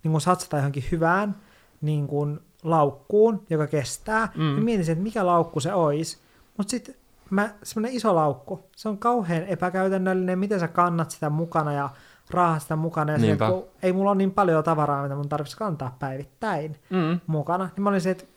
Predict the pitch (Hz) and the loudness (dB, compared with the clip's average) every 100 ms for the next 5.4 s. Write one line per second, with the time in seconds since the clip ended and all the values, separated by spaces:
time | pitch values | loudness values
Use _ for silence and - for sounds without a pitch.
0 | 185 180 202 220 180 175 175 160 175 202 | -4 -2 -2 -2 -2 -2 -2 -2 -2 -2
1 | 151 139 139 208 214 196 175 165 170 160 | -2 -4 -4 -6 -4 0 2 0 -2 -2
2 | 170 165 190 190 202 190 165 165 170 170 | -2 0 -2 -4 -4 -2 0 -2 -4 -4
3 | 170 131 131 151 165 - 180 - _ - | -4 -4 -4 -8 -12 -8 -10 -10 _ -6
4 | 233 147 165 - - 123 90 98 98 98 | -2 -2 -6 -18 -8 -4 -2 -4 -4 -4
5 | 220 - _ | -6 -8 _